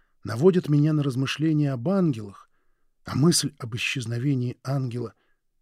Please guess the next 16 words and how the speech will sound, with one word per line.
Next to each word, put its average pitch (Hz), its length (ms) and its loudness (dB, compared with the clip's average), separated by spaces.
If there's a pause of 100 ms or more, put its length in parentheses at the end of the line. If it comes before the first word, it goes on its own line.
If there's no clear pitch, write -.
(160)
невыносима 127 760 -2
для - 120 -18
меня. - 320 -20 (1040)
Я 135 160 0
отложил 147 460 2
ручку. - 400 -8 (680)
Записывать 190 520 2
свои 170 260 4
чувства 180 480 0
в 156 100 4
официальном 165 840 2
дневнике 143 580 2 (520)
едва 165 320 2
ли 190 100 8
было 165 240 6
уместным, 160 520 4